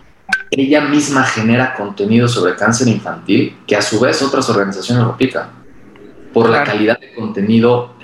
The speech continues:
Speaker 1: la forma en que se presenta, el cómo impacta no nada más a las personas impactadas por la enfermedad,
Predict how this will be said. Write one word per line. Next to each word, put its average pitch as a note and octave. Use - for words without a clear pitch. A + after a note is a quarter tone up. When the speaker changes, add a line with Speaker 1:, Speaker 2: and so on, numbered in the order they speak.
Speaker 1:
la G2+
forma C3+
en C3+
que A#2
se A2
presenta, G2+
el G#2
cómo C3
impacta B2+
no G#2
nada A#2+
más A2+
a F#2
las -
personas A#2
impactadas F#2+
por -
la -
enfermedad, F2